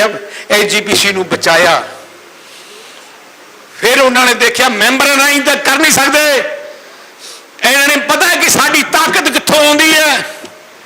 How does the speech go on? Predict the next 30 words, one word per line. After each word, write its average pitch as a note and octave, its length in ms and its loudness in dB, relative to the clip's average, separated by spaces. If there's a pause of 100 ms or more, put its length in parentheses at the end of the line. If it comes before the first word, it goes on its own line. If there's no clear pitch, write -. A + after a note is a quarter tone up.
(1040)
ਤੇ F#3+ 220 -2
ਇਹਨਾਂ A3+ 340 2
ਨੇ G3 120 0
ਤਖਤ - 340 -2
ਸਾਹਿਬ F#3+ 280 0
ਦੇ D#3+ 120 -4
ਜਥੇਦਾਰਾਂ G#3+ 640 0
ਨੂੰ G#3+ 120 0
ਆਪਣੇ F#3 220 -4
ਕੰਟਰੋਲ D3+ 360 -6
'ਚ - 80 -10
ਕਰ C3 160 -8
ਲਿਆ। A#2 180 -10 (1400)
ਬਹੁਤ F3+ 180 2
ਸਤਿਕਾਰ B3 460 2
ਕਰਦੇ A#3 340 -2
ਹਾਂ A#3 60 0
ਉਸ - 260 -2 (400)
ਜਗ੍ਹਾ A3+ 320 2
ਦਾ, A3+ 140 2
ਉਹ A3+ 160 2
ਤਖਤ A3 240 -2
ਸਾਹਿਬ G#3+ 240 0
ਜਥੇਦਾਰ G3 380 0 (140)
ਨੂੰ G#3 80 -4
ਕਹਿਣਾ A#3 360 2 (680)
ਬੜਾ A#3+ 180 2
ਦੁੱਖ B3 280 0
ਲੱਗਦਾ, D4 300 2
ਕਹਿੰਦੇ C#4+ 680 0